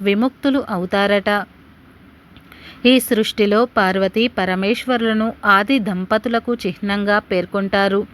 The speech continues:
వారి తన-, వారి తనయుడు కాబట్టి సుబ్రహ్మణ్యాన్ని కుమారస్వామిగా పేర్కొంటారు.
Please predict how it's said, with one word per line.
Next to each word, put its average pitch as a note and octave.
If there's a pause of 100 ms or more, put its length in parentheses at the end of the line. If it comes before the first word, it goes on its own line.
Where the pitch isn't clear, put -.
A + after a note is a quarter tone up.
(760)
వారి A#3+
తన-, G3+ (1000)
వారి G3
తనయుడు A#3+ (240)
కాబట్టి F#3+
సుబ్రహ్మణ్యాన్ని A#3+ (500)
కుమారస్వామిగా A3+
పేర్కొంటారు. G3